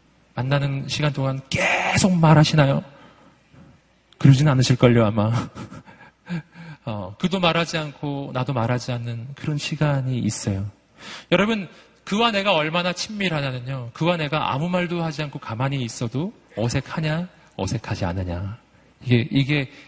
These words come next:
그 친밀함의 이 정도죠. 정말 친하면 말하지 않아도 상관없어요. 그냥 보고 가만히 앉아 있어도 돼요. 여러분, 주님과의 관계가 그런 관계다라는 것이죠. 주님과 함께 보내는 시간,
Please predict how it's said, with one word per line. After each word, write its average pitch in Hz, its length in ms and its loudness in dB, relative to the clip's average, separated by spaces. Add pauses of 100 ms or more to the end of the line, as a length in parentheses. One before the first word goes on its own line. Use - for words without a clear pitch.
그 120 80 -8
친밀함의 151 760 0
이 101 280 -2 (340)
정도죠. 113 640 0 (380)
정말 165 320 2
친하면 202 720 0 (180)
말하지 170 420 -2
않아도 180 220 -2
상관없어요. 190 580 -4
그냥 147 180 0
보고 156 240 0
가만히 147 300 2
앉아 117 160 2
있어도 139 200 0
돼요. 104 400 0 (1120)
여러분, 196 340 6 (320)
주님과의 190 800 -2
관계가 143 320 -4
그런 123 260 -6
관계다라는 101 760 -8
것이죠. 101 540 -10
주님과 139 320 -4
함께 127 160 -4
보내는 113 360 -6
시간, 101 440 -10